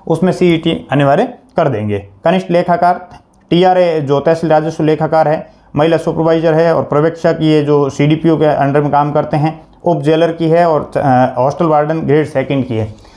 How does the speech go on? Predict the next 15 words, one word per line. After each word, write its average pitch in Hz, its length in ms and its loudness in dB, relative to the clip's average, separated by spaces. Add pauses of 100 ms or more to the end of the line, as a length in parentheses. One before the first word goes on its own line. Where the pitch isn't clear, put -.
(220)
तो 240 80 2
मोटा 175 280 0
मोटा 240 220 -2
ये 156 240 0
है 104 420 -6 (300)
कि - 360 -2
आपको 175 640 0
सीईटी 214 640 -2
में 220 260 0
इतनी 202 180 0
अच्छे - 320 -2
से 190 120 0
तैयारी 151 340 2
करनी 143 320 0
है 123 180 0